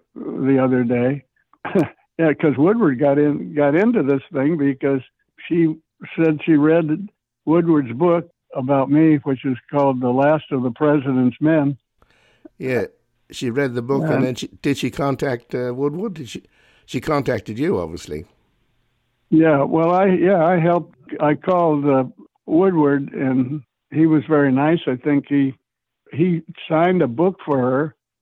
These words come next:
Speaker 1: sent the book to me, and I signed it. So she got a book with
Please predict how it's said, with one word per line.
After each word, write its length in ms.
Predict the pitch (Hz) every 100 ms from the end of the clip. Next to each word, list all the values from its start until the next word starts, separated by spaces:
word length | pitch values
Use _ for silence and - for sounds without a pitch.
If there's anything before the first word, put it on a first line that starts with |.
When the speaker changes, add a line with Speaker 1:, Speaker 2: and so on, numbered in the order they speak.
| _ _ _ -
Speaker 1:
sent 240 | - 165 165
the 100 | 151
book 320 | 131 170 -
to 100 | 151
me, 400 | 143 151 160 170
and 220 | 143 131
I 300 | 135 151 160 151 -
signed 360 | 170 135 131 135
it. 100 | - -
So 180 | 165 135 127
she 160 | 135 131
got 220 | 135 131
a 160 | 127 135 175 _
book 260 | 135 151 -
with 200 | 147 127